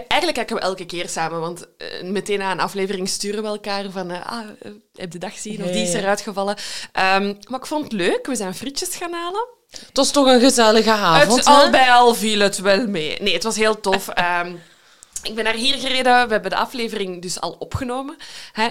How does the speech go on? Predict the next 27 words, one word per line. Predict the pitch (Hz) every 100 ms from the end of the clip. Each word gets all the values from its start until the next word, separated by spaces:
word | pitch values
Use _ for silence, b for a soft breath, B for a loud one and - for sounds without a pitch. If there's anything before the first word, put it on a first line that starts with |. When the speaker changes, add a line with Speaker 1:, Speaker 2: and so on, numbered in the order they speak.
| -
Speaker 1:
ehm, | 185 180 180 180 180 175 180
en | -
het | 202
was | 220
wel | - 226
raar | 196 202
om | 294 277
zo | 233
direct | 196 220 -
aan | 240
de | 202
aflevering | 208 - 247 294 254 240
Speaker 2:
<laughs> |
We | 262
Speaker 1:
te |
Speaker 2:
zijn | 247 226
Speaker 1:
beginnen. | 220 220 240
Speaker 2:
opnieuw | - 240 233 247
moeten | 247 254 220
beginnen | 220 220 240
ook, | 247 254
omdat | 214 185
dat | 185 190
zo | - 220
raar | 202 175 170 220
Speaker 1:
Ja. | 185
Speaker 2:
was | 233 233